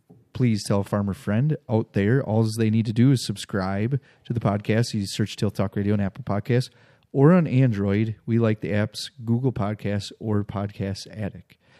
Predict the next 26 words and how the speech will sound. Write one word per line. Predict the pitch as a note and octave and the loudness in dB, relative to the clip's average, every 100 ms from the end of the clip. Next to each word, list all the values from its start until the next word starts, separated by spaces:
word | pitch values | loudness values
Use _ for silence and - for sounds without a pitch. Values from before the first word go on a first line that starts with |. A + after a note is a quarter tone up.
| _ _ | _ _
You | A#2+ | 2
can | A2 | 4
also | G#2+ - | 2 2
listen | A2+ A2 G#2+ | 0 2 0
on | |
your | G2 | -2
smartphone | - G2+ - A2+ G#2+ | -2 -6 -4 -4 -2
or | G2 | -2
browser. | G2 F#2+ G2+ A2 | -4 -4 -4 -4
Go | A2 G2 | -2 -4
to | |
tilth | F#2+ G2+ G2 | -4 -4 -4
ag | G2 F#2+ G2 | -4 -4 -2
dot | F2+ - | -6 -6
com | F#2 F#2 F#2 | -6 -6 -6
slash | - F2 F2 | -6 -6 -8
podcast. | - F2 F#2+ A#2+ D3+ - _ _ _ _ B2 | -10 -12 -6 -4 -4 -6 _ _ _ _ 2
And | B2+ | 4
you | C3 | 4
can | A#2+ A2 | 0 -2
follow | G#2+ A2 | 0 0
us | G#2+ | 0
on | G#2 | -4
Facebook | G2+ G#2+ A2 - C#3+ - | -2 -2 -2 -2 -4 -2
and | A2+ G#2+ B2+ A#2+ | -2 0 0 -2
X | G#2 F#2+ - - | -6 -6 -10 -14